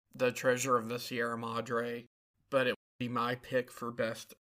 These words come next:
Picture this year, especially out of what was nominated. Um, I'll post a link to it in the show notes, but, uh, Robin Kelly from the Fire and Water Network over on Film and Water has covered, uh, The Treasure of the Sierra Madre.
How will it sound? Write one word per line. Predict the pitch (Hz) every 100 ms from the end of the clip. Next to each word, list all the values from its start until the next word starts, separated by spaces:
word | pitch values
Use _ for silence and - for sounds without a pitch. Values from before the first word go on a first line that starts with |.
| _ _ _
Picture | 147 131 127
this | 117 117 -
year, | 117 113
especially | 110 - 117 - 120
out | 110 113
of | 110
what | 110
was | - 107
nominated. | 117 113 117 117 104 107 104 - _ _ _ _
Um, | 123 117
I'll | 123 143
post | - 143 143 -
a | 127
link | 120 127 -
to | 131
it | 117 -
in | 123 113
the | 107
show | - 120 117
notes, | 113 107 92 -
but, | 120 110 - _ _ _ _ -
uh, | 110
Robin | 117 131 127 123
Kelly | - 123 120 110 104 -
from | 120
the | 113
Fire | 110 117 113
and | 113
Water | 113 113 113 110 -
Network | 123 - 117 117
over | 113 113 110
on | 110 110
Film | 120 117
and | 113 113
Water | 107 107 104 104 _ _ _
has | - 120 107
covered, | - 120 107 107 101 -
uh, | 113
The | 104 110
Treasure | - 113 113
of | 107 104
the |
Sierra | 107 - 107 104
Madre. | 113 110 110 107 101